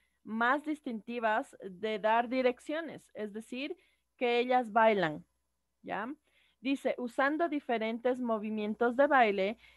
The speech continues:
ellos pueden decirle a su, a sus compañeros de colmena", hive por si acaso es colmena,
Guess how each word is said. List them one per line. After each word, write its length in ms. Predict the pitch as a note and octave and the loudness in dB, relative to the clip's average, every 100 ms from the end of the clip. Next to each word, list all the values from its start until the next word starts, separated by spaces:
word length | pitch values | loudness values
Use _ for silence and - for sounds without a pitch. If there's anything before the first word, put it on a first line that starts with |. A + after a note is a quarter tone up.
| - | -2
ellos 400 | A#3 C4 D#4 - | 2 4 2 0
pueden 440 | - B3 A#3+ B3 | 4 6 8 4
decirle 680 | A#3+ B3 C4 B3 B3+ A3+ A#3+ - | 0 -2 -6 -6 -4 -2 -4 -2
a 160 | G#3 | -2
su, 480 | G#3 - A3 G#3+ G#3 | -4 -6 -4 -2 0
a 80 | G#3+ | -2
sus 180 | G#3+ G#3+ | -4 -6
compañeros 600 | A3 G#3 G#3+ A#3 B3+ A#3+ | -6 0 0 2 0 0
de 160 | A3+ - | -2 0
colmena", 720 | A#3 B3 A#3+ G#3 F#3+ F#3+ A#3 B3 | 2 2 2 0 0 -2 -2 2
hive 260 | A3+ A#3+ - | 2 2 -8
por 120 | A3+ | -8
si 120 | A3 | -8
acaso 260 | - G3+ A3+ | -6 -6 -6
es 100 | A3 | -8
colmena, 580 | B3+ B3 A3 F3 F3+ | -4 -4 -4 -6 -8